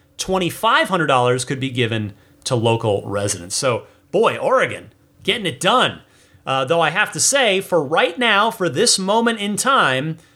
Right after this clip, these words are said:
if Oregonians, you've been considering an imminent Tesla purchase, you might want to wait a few more months. Fifteen thousand dollars off of a three or a Y would be too darn good a deal to pass up.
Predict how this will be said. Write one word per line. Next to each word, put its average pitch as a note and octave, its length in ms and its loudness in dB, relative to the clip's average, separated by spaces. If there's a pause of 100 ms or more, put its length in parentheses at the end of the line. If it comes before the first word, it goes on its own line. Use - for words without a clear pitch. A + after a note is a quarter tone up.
(540)
if C4 500 0
Oregonians, D#3+ 960 2
you've C#3 220 -2
been D#3 160 -2
considering E3+ 680 0
an C#3+ 260 -10
imminent G#3+ 520 0
Tesla F3 400 -2
purchase, - 640 0 (720)
you C#3+ 160 -4
might B3+ 320 0
want B3 180 2
to F#3 60 2
wait A3+ 260 2
a E3 80 4
few A#3 300 0
more G3 200 4
months. F3 680 2 (340)
Fifteen C#4 920 0
thousand G#3 720 0
dollars F3+ 500 2
off E3 240 2
of D#3+ 140 -6
a C#3+ 100 -2
three A#3 420 -4
or F3+ 120 4
a C3+ 80 4
Y F#3 400 2
would D3+ 180 -6
be C#3 180 -4
too C4+ 360 0
darn F#3 440 2
good F#3 200 -2
a D#3 40 -4
deal F3 380 0
to C#3 60 -6
pass F#3+ 420 -2
up. B3+ 320 0